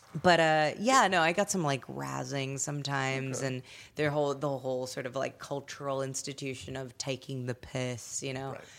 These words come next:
Speaker 1: I was the one to kinda hit with, uh, any American and, um, razzing, so.
Speaker 2: So, a-, and out of, out of, uh, drama school, like, what was, where was your head at, and was, did you feel like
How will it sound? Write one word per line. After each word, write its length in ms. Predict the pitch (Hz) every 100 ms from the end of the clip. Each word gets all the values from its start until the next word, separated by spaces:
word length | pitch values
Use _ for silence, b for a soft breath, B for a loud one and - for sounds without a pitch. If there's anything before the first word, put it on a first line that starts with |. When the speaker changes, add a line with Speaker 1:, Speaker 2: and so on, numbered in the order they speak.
| B _ -
Speaker 1:
I 140 | 139
was 200 | 135 131
the 200 | 135 131
one 280 | 131 131 -
to 100 | 139
kinda 260 | 156 - 147
hit 360 | 131 139 127 -
with, 160 | 131
uh, 100 | 127 131
any 240 | 135 131 131
American 680 | 131 131 135 127 - 123
and, 300 | 123 127 - - -
um, 640 | 139 127 135 - 143 151 - 190 - -
razzing, 640 | 135 - - - - 156 151
so. 340 | - - - 151 B B
Speaker 2:
So, 160 | - 151
a-, 220 | 135 131
and 120 | 123
out 180 | 120 127
of, 120 | 120 110 _
out 160 | 117 117
of, 140 | 107 95 -
uh, 160 | 104 95
drama 300 | 107 104 101
school, 400 | - 113 98 95
like, 200 | 98 101
what 260 | 98 104 107
was, 300 | 101 98 98
where 120 | 117
was 160 | 117
your 140 | 113 104
head 240 | 107 98
at, 200 | 98 92
and 260 | 90 95 92
was, 260 | 92 87
did 180 | - 107
you 60 | 95
feel 200 | - 92
like 400 | 95 95 -